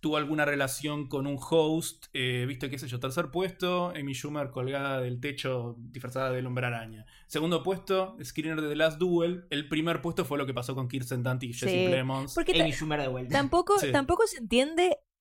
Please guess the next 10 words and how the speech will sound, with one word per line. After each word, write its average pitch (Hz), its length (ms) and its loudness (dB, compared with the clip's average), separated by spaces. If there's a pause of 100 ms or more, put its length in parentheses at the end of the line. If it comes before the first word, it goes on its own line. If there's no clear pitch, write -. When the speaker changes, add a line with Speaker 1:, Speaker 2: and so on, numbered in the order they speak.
(120)
Speaker 2:
el 180 340 6
chiste. 370 360 8
O 190 40 6
sea, 220 180 4
primero, 262 280 2 (460)
eh, 196 280 8
eso 247 220 4
como 202 180 4
dijimos 214 320 2
a-, 180 140 -2